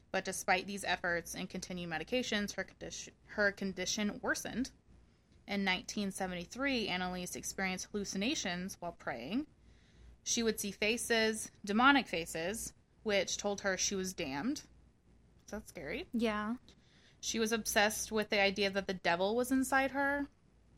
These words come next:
Speaker 1: Um, she told her doctors about the faces she would see, and they put her on antipsychotic drugs.
Speaker 2: So after all of this happening for years, and her going to the doctor and doing all sorts of stuff,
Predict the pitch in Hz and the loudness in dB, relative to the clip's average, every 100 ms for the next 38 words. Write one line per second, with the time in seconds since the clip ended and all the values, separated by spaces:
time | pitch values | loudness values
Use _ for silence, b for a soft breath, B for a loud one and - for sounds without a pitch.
0 | _ 202 190 185 - 208 - 220 214 208 | _ -4 -4 -4 -6 -8 -4 -2 0 0
1 | 185 185 - 185 180 180 170 - - 196 | 2 2 2 2 2 0 -6 -6 -2 0
2 | 190 185 175 - 180 170 - 175 175 175 | 0 -4 -4 -4 -4 -6 -8 -6 -6 -6
3 | 175 - 185 - 180 175 175 170 180 190 | -8 -2 -2 0 -2 0 -2 -2 -4 -4
4 | - 170 170 - 143 - 262 240 - 156 | -2 -4 -4 -6 -8 4 4 4 -2 -8
5 | - - - - 294 285 269 311 392 339 | -8 -8 -8 4 8 8 6 4 6 8
6 | 269 233 220 226 220 202 202 247 233 214 | 8 6 2 0 0 -6 -4 0 0 2
7 | 220 196 - - - 226 233 226 226 220 | 2 0 -4 -8 -2 4 4 6 6 6
8 | 220 202 196 208 196 202 202 202 202 202 | 6 4 4 2 -2 0 0 -2 0 -2
9 | 196 196 190 | -2 0 -2